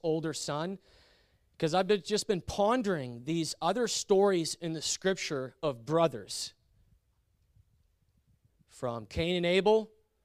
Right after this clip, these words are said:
to Jacob and Esau, to Joseph and Reuben. And the Holy Spirit's just been just talking to me about this and looking at these stories of brothers, and then Jesus teaching in Luke fifteen,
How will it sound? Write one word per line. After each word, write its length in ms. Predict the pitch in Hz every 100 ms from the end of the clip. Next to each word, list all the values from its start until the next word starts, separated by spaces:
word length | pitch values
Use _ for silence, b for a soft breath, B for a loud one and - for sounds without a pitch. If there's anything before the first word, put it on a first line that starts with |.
| _ _ _
to 340 | - 123 117 110
Jacob 400 | 113 160 175 180
and 100 | 180
Esau, 580 | 185 185 202 196 202 208 _ _ _ _ _ -
to 120 | 131
Joseph 500 | 120 180 196 190 185
and 140 | 170
Reuben. 440 | 170 196 143 98 95 _ _ _ _ _ _ _ -
And 160 | 127 131
the 60 |
Holy 220 | 139 185 175
Spirit's 440 | - 196 208 208
just 180 | 180 -
been 240 | 175 147 - b b b b _ _ _ _ _
just 280 | 156 160 -
talking 400 | 170 170 - 254
to 40 |
me 140 | 185 139
about 340 | 123 131 123
this 200 | 123 -
and 100 | 135
looking 460 | 127 180 - 240 196
at 220 | 170 -
these 200 | 170 139
stories 600 | - - 170 208 196 143
of 160 | 147 117
brothers, 460 | 151 190 180 143
and 140 | 160 156
then 220 | 180 160
Jesus 540 | 127 190 220 180 196
teaching 440 | - 202 196 202 175
in 80 | 151
Luke 280 | 160 175
fifteen, 600 | - 165 - 180 185 156